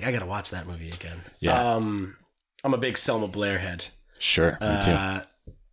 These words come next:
Speaker 1: I mean, <sighs> why wouldn't you be? <laughs> Um, yeah, th-, th-, uh, it, it's just funny that he's, like, part of his entire character is that he's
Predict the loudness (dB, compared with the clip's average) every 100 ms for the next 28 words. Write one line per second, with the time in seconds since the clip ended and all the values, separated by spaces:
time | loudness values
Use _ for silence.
0 | -4 -2 -2 -6 -8 -8 -10 -14 -8 -4
1 | -2 -2 -4 -8 -10 -12 -4 0 0 0
2 | -4 -4 -6 -6 0 2 4 4 4 2
3 | -2 -8 -20 -20 -20 -20 _ -20 -16 -14
4 | -14 -14 -16 -14 -10 -2 0 0 -8 -10
5 | -18 -8 -8 -6 -10 -12 -16 _ _ _
6 | -4 -2 0 -2 -2 -2 0 0 -2 -2
7 | -2 0 2 2 2 -2 _ _ _ -20
8 | -4 0 0 0 0 0 0 2 2 2
9 | 0 0 0 -2 0 0 0 -4 -4 -4
10 | -2 -2 -4